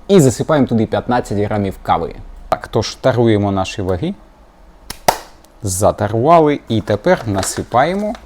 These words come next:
як я і казав, п'ятнадцять грамів кави. По мову в мене п'ятдесят шість кліків. Ну, якщо кому цікаво, якщо хтось хоче повторити ту саму каву на такій самій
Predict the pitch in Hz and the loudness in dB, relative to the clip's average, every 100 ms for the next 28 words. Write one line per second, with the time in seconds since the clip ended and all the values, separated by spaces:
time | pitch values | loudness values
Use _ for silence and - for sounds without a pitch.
0 | - - - - - - 101 104 110 131 | -20 -20 -20 -20 -20 -6 0 4 6 6
1 | - 101 104 95 90 - 135 226 226 - | 4 0 0 0 -2 -2 4 4 4 -2
2 | - - - - - - 95 95 - 92 | -20 -20 -20 -20 -20 -8 -4 -4 -4 -4
3 | 104 151 - - 160 - - - - - | -2 -4 -6 -6 -8 -8 -20 -18 -12 -8
4 | 98 98 120 107 - 90 - - - - | -2 0 0 -2 0 -2 -2 -10 -8 -2
5 | 135 214 185 107 135 160 139 123 - - | 4 6 6 4 4 4 2 0 -4 -2
6 | 117 107 - 117 107 - 208 - - 101 | 2 2 4 2 2 2 -2 -2 -2 -2
7 | 92 - 90 - - - - - - - | 0 -2 -6 -8 -18 -20 -20 -20 -20 -20
8 | - - - - 277 131 - - 107 113 | -18 -18 -18 -8 0 0 0 -4 -2 -2
9 | - - 226 147 101 - - 98 - - | -2 0 4 6 6 4 -2 -6 -6 -2
10 | 107 - - 98 95 101 98 - 110 123 | -2 -2 -8 -8 -6 -8 -8 -6 -4 -4
11 | 113 - 104 - 104 110 185 127 98 92 | -6 -8 -8 -6 -6 -2 0 0 0 -4
12 | - 113 - 110 | -6 -6 -4 -4